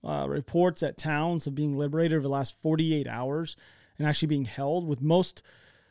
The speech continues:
most of them mainly being in the northern portion of this front, I guess you'd say, all the way to the northern,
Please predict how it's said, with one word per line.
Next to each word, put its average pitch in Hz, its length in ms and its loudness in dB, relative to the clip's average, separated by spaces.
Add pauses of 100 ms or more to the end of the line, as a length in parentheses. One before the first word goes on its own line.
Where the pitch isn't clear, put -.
most 220 240 6
of 330 60 -2
them 214 120 4
mainly 185 320 6
being 165 200 6
in 156 60 4
the 147 80 4
northern 151 440 4
portion 156 440 -2
of 135 80 -2
this 127 160 -4
front, 120 280 -8
I 117 40 -8
guess 120 180 -10
you'd 135 100 -14
say, - 100 -14
all 131 120 -6
the 139 40 -6
way 139 80 -4
to 135 140 -4
the 127 60 -4
northern, 127 280 -4